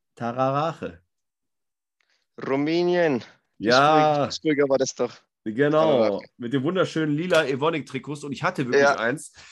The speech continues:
Speaker 1: Ähm, ich weiß aber mittlerweile nicht, wo es ist. Ich würd's gerne mal wieder rauskramen, aber ich find es nicht mehr.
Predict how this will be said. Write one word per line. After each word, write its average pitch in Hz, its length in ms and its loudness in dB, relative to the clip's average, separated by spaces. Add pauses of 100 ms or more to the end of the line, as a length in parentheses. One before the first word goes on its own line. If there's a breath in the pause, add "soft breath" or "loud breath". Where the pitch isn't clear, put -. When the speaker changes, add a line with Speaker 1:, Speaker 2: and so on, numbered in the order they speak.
(320 loud breath)
Speaker 1:
Ähm, 131 360 4
ich 127 120 -10
weiß 156 220 -2
aber 143 140 -6
mittlerweile 143 420 -2
nicht, 143 200 -10
wo 143 80 -8
es 139 100 -12
ist. 127 160 -16
Ich 113 100 -18
würd's 139 160 -6
gerne 143 160 2
mal 139 80 4
wieder 131 80 4
rauskramen, 120 640 2
aber 113 300 -2
ich - 140 -16
find - 380 -12
es - 200 -8
nicht - 240 -8
mehr. 87 320 -2